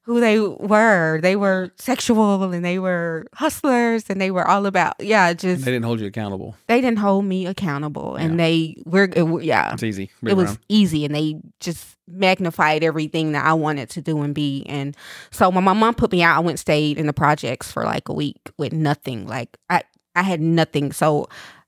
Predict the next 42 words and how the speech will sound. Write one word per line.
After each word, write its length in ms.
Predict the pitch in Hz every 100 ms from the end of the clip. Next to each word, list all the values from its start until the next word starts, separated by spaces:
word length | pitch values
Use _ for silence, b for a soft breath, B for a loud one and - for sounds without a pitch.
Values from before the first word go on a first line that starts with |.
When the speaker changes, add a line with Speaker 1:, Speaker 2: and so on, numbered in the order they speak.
| -
Speaker 1:
basically, 360 | 202 339 254
I 60 | 233
had 140 | 294
to 40 | 175
go 120 | 185
in 80 | 185
the 40 |
store 360 | - 196 202 220
and 260 | 175 165
steal 420 | 160 - 175 165 156
underwear 600 | 190 220 226 226 233 208
and 100 | 160
deodorant 640 | 175 214 233 240 247 180
and 100 | 165
toothpaste, 680 | 233 - 233 226 247 254 -
and, 340 | 160 151 147 -
and 120 | 160
these 200 | 180 190
girls, 360 | 214 214 233 220
that's 140 | 160
what 180 | 190 190
they 120 | 208
did, 460 | 240 202 165 98 -
you 180 | 208 185
know. 360 | 165 147 151 B B B B _
So 300 | - 190 180
we, 500 | 170 220 226 233 202 -
um, 540 | 170 170 160 156 160 147 _ _ - -
w-, 120 | 170 - _
we 500 | 175 208 226 240 277 277 _
had 240 | 190 196 175
went 160 | 185
out 160 | 165 -
'cause 140 | 175
we 100 | 185
partied. 560 | - 208 196 196 196 180
We 80 | 160
would 80 | 151
go 60 |
to 80 | 151
clubs 320 | - 185 180
partying. 480 | - 175 160 156